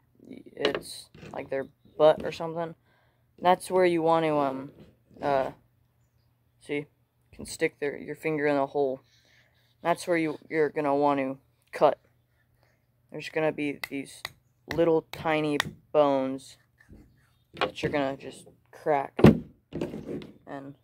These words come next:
it shouldn't be very hard. It's not gonna be very hard. Um, so,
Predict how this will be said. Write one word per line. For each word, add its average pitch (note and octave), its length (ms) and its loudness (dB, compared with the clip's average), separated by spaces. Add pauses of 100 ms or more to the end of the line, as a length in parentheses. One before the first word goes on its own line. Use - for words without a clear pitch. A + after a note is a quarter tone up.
(100)
it D3 220 -10
shouldn't D3 420 0
be C3 160 -10
very C3 280 -12
hard. C#3 280 -12 (640)
It's - 100 -20
not D3 220 -4
gonna C3+ 180 -10
be C3+ 160 -8
very C3+ 240 -6
hard. C3 300 -8 (800)
Um, C3+ 400 -8 (640)
so, - 240 -8